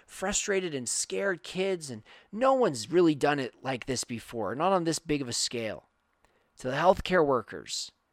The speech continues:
thank you. To you in the travel industry, you know who you are. Uh, I say thank you for your bravery and your perseverance as you continue to stick with this,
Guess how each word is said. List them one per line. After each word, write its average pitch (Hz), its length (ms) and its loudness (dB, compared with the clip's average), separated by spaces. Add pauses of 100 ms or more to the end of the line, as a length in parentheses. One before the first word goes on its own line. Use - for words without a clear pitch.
(240)
thank 180 520 -2
you. 82 260 -10 (1300)
To - 120 -6
you 151 100 4
in 160 80 0
the 147 60 -4
travel 147 640 4
industry, 170 680 0 (140)
you 123 220 -10
know 131 180 -4
who 135 60 -2
you 123 200 -4
are. 127 320 2 (920)
Uh, 110 260 -2
I 143 140 -2
say 143 240 0
thank 147 340 -2
you 165 60 -4
for 156 140 -4
your 139 140 2
bravery 139 420 0
and 143 80 -4
your 127 100 -4
perseverance 131 680 -4
as 117 120 -8
you 113 60 -10
continue 139 500 -6
to - 120 -6
stick - 380 -4
with 131 160 -4
this, - 400 -6